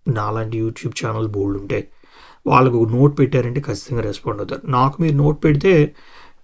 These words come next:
నేను మీకు ఈజీగా రెస్పాండ్ అవుతాను. మీకు కావాలంటే ఒక క్విక్‌గా కాల్, ఆమ్, ఏదైనా, ఆ, Teams చాట్ ఏదైనా చేయమంటే దానికి కూడా రెడీ. మీకు మంచి జరుగుతుందంటే చేయడానికి నాకే అబ్జెక్షన్ లేదు.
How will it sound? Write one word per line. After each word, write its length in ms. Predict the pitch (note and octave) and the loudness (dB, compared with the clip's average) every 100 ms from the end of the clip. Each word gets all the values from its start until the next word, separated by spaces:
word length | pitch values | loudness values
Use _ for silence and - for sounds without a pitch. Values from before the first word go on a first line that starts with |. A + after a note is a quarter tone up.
| - | -6
నేను 220 | D#3 D3+ | -4 0
మీకు 140 | D3 | 2
ఈజీగా 340 | C3+ C3+ C#3+ C#3+ | 2 2 2 2
రెస్పాండ్ 360 | A#2+ - B2 | -2 -4 -4
అవుతాను. 280 | G#2+ - - - D#3+ | -4 -8 -12 -8 -4
మీకు 180 | A#2 | -2
కావాలంటే 680 | - A#2+ B2 A#2+ D3+ B2 A#2+ - - - - - | 0 0 0 0 0 0 -2 -8 -18 -20 -20 -10
ఒక 300 | C3+ B2+ - A2+ G#2+ A2 A#2+ - | -6 -4 -2 -2 -2 -6 -10 -10
క్విక్‌గా 300 | - A#2 A#2 | -4 -2 0
కాల్, 520 | A2+ B2 A2+ A2+ A2 G#2+ | -2 -2 0 0 0 -2
ఆమ్, 480 | G#2 G2+ G#2 G#2 - - - - - | -4 -6 -8 -10 -12 -12 -14 -18 -6
ఏదైనా, 440 | A#2 G#2 G2+ G2+ G2 - - - - - - | -4 -4 -6 -8 -10 -16 -20 -20 -20 -20 -14
ఆ, 320 | - - - - A#2 | -12 -10 -12 -8 -6
Teams 340 | G#2 - - | -6 -6 -6
చాట్ 180 | G#2 G2 | -4 -4
ఏదైనా 220 | G2+ G#2 | -6 -6
చేయమంటే 580 | G2 A2+ G#2 G#2 E3 C#3 | -6 -6 -6 -6 -6 -6
దానికి 420 | - A#2+ A2 - | -6 -6 -6 -4
కూడా 140 | D3 | -2
రెడీ. 260 | C3+ A2 A2 A3 | -2 -4 -10 -2
మీకు 180 | C3 | -2
మంచి 180 | G#2+ G#2 | -2 -4
జరుగుతుందంటే 840 | A2+ B2 A#2 A#2+ A#2 A2+ C#3 B2 - - - - - - | 0 2 4 2 0 2 0 0 -6 -16 -20 -20 -14 0
చేయడానికి 340 | A#2 A#2 A2+ A#2 | 2 2 0 -6
నాకే 300 | G#2+ F#2+ A2+ | -8 -6 -6
అబ్జెక్షన్ 460 | G2 F#2+ - C4 | -6 -10 -10 -10
లేదు. 200 | - - | -14 -18